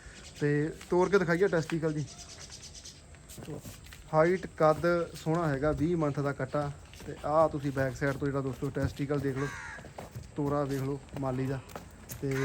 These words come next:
ਜਿੱਡਾ ਕੱਦ ਕਾਠ ਦੋਸਤੋ ਮਦਰ ਦਾ, ਤਕਰੀਬਨ ਉਮੀਦ ਕਰ ਸਕਦੇ ਹਾਂ ਵੀ ਓਡੇ ਕੱਦ ਕਾਠ ਦੇ ਵਿੱਚ ਇਹ ਕੱਟਾ ਜਿਹੜਾ, ਇਹ ਮਾਲੀ ਜਾਊਗਾ।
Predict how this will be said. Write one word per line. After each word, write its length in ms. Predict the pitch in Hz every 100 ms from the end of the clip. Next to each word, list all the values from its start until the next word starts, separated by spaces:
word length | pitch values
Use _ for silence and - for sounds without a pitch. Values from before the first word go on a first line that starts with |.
| 135 135 135 139
ਜਿੱਡਾ 280 | 127 135 160
ਕੱਦ 280 | 160 151 147
ਕਾਠ 200 | 156 156
ਦੋਸਤੋ 300 | 151 143 160
ਮਦਰ 240 | 139 127
ਦਾ, 320 | 139 139 143 139
ਤਕਰੀਬਨ 560 | 151 135 143 139 143
ਉਮੀਦ 440 | 160 160 151 160 170 170 170 156
ਕਰ 140 | 139
ਸਕਦੇ 340 | 127 139 139 156
ਹਾਂ 80 | 156
ਵੀ 180 | 160 170
ਓਡੇ 260 | 156 160
ਕੱਦ 220 | 160 156 151
ਕਾਠ 200 | 151 143
ਦੇ 100 | 143
ਵਿੱਚ 200 | 147 151
ਇਹ 220 | 147 151 143
ਕੱਟਾ 240 | - 143 160
ਜਿਹੜਾ, 240 | 151 139 127 - - - -
ਇਹ 120 | 175
ਮਾਲੀ 280 | 170 151 151
ਜਾਊਗਾ। 380 | 139 139 131